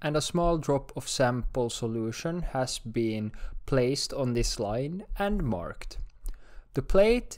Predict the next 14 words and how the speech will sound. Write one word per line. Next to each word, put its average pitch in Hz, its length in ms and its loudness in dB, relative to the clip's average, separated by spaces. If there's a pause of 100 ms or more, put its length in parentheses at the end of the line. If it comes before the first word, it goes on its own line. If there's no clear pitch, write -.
(140)
is - 240 0
then 156 300 2
placed 139 420 0
inside 127 500 2
a 123 80 -8
beaker 135 560 0 (160)
with - 140 -4
a - 20 -2
small 151 520 0
amount 120 400 0
of - 100 -12
solvent 107 540 -2
in 127 180 -4
it. - 260 -10